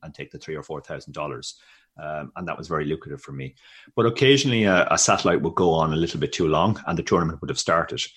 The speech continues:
So you would be thrown straight into the tournament, and you wouldn't be able to unregister, and you would have to play the tournament. Um, so I wouldn't play the last few satellites because of that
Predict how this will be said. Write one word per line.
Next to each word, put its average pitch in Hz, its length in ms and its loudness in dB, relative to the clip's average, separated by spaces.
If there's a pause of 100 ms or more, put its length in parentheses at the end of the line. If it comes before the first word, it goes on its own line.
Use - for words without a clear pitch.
(160)
So - 140 2
you 90 100 4
would 92 100 6
be 98 80 6
thrown 110 280 6
straight 90 240 6
into 82 100 0
the 82 100 -4
tournament, 78 440 0
and 78 80 -2
you 78 40 -2
wouldn't 76 160 -2
be 78 80 2
able 71 120 2
to 76 100 -8
unregister, 71 460 -2
and 69 100 -4
you 71 60 -6
would 67 100 -14
have - 140 -8
to - 80 -20
play 73 160 -4
the 65 80 -10
tournament. - 420 -8 (640)
Um, 85 260 4
so 95 480 6 (560)
I 117 80 6
wouldn't 135 340 6
play 139 120 6
the 110 80 4
last 107 240 4
few 95 100 2
satellites 78 540 2
because 80 340 -4
of 71 60 -8
that 64 240 -4